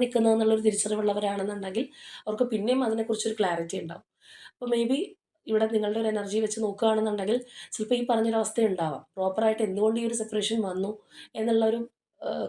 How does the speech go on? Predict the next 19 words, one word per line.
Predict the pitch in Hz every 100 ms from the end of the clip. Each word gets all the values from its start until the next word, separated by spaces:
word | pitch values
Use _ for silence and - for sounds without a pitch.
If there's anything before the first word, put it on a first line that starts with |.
| 208
കറക്റ്റ് | 208 208 - 240
ആയിട്ടുള്ളൊരു | 226 233 220 233 220
നിഗമനം | 196 202 202 208
ചിലപ്പോൾ | 190 196 196
നിങ്ങൾക്ക് | 185 185 185
ഉണ്ടാവണമെന്നില്ല. | 170 175 175 175 147 151 _ _ _ _ _ _ _ _ _ _ _ _ _ _ _ -
അപ്പോൾ | 233
എന്താണെന്നുണ്ടെങ്കിൽ | 240 247 240 226 220 233
ഇനി | 220 220
നമുക്ക് | 214 214
നോക്കാം | 196 190 233 -
ഈ | 220 214
പേഴ്സൺ | 190 170 202 190
എന്താണ് | 190 185 185
നിങ്ങളോട് | 170 170 180
പറയാനുള്ളത്, | 175 165 160 165 156 165
അല്ലെങ്കിൽ | 165 175
അവരുടെ | 170 185
മനസ്സിൽ | 180 185 196